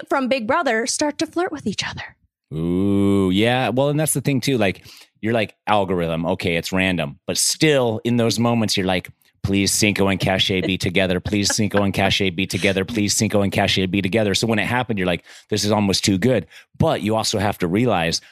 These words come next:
Speaker 2: the team of computer scientists they probably had working on that algorithm nonstop for the last seven months to perfect it, it doesn't lie. It's not gonna get it wrong. Like,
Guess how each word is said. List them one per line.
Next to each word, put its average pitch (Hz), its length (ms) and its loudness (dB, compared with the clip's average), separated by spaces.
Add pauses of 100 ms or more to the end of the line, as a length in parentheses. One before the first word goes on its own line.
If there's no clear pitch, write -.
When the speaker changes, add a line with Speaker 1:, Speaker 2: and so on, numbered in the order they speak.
(120)
Speaker 2:
the 101 100 -2
team 190 500 0
of 90 100 -2
computer 139 420 0
scientists 90 600 0
they 95 160 0
probably 98 480 0
had 107 320 0
working 120 360 0
on 101 140 2
that 92 160 2
algorithm 95 720 2
nonstop 120 840 0
for 98 160 -2
the 92 80 -2
last 92 400 -2
seven 101 340 2
months 104 360 2
to 101 100 0
perfect - 680 -2
it, 80 240 0 (520)
it 139 120 -2
doesn't 104 320 0
lie. 85 260 0
It's 92 180 -2
not 98 180 0
gonna 90 160 -2
get 82 180 2
it 80 140 0
wrong. 90 460 2
Like, 82 260 -2